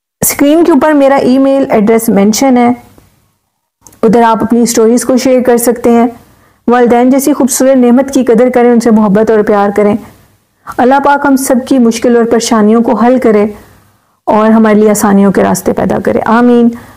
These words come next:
मुझे अपनी दुआओं में याद रखिएगा अपना और अपने वालिदैन का बहुत ख्याल रखिएगा। अल्लाह पाक मेरे सभी listeners का हम, हामी और नासिर हो।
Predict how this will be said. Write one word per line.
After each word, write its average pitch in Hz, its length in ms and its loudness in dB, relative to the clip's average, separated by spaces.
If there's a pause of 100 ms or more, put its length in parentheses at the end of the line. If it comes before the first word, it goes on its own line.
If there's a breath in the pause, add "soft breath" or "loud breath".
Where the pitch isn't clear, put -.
(360 loud breath)
मुझे 262 240 2
अपनी 277 260 0
दुआओं 240 260 2
में 269 100 2
याद 220 300 0
रखिएगा 240 360 0
अपना 233 220 0
और 226 80 0
अपने 220 200 0
वालिदैन 208 440 0
का 208 160 -2
बहुत 208 400 -4
ख्याल 190 260 -2
रखिएगा। 190 540 -4 (400 loud breath)
अल्लाह 254 240 0
पाक 247 200 0
मेरे 240 220 0
सभी 262 280 0
listeners 220 440 0
का 220 120 -4
हम, 208 400 -2 (960 loud breath)
हामी 269 260 0
और 294 60 0
नासिर 214 360 0
हो। 214 300 -2